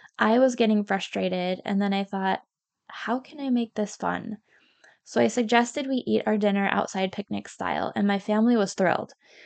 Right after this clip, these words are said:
We shifted from me trying to make dinner while being begged to play and getting frustrated by the situation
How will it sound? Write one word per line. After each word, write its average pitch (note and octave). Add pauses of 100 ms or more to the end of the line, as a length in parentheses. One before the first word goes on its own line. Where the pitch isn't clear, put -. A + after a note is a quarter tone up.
(140)
We A3
shifted A3
from G3+
me G3+
trying G3
to G3
make G3+
dinner G#3+
while F#3
being F#3+
begged G#3
to B3
play G3+
and G3
getting F#3
frustrated G3+
by F#3+
the G3
situation F#3